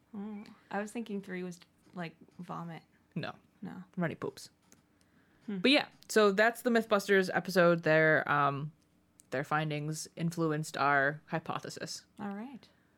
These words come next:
Speaker 2: And they didn't test, they didn't test, like, what actually ended up on the toothbrush. They just
Speaker 1: Mm-hmm.
Speaker 2: put it on Petri dishes.
Speaker 1: Okay.
Speaker 2: So
Speaker 1: Yeah.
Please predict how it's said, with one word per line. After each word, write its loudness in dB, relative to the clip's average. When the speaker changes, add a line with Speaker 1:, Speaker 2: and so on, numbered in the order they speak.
Speaker 2:
And 4
they 6
didn't 2
test, -4
they 8
didn't 4
test, 2
like, 4
what 2
actually -2
ended -6
up 2
on 6
the 2
toothbrush. 0
They 2
just 2
Speaker 1:
Mm-hmm. -12
Speaker 2:
put 2
it 2
on 0
Petri -4
dishes. -14
Speaker 1:
Okay. -8
Speaker 2:
So 2
Speaker 1:
Yeah. -10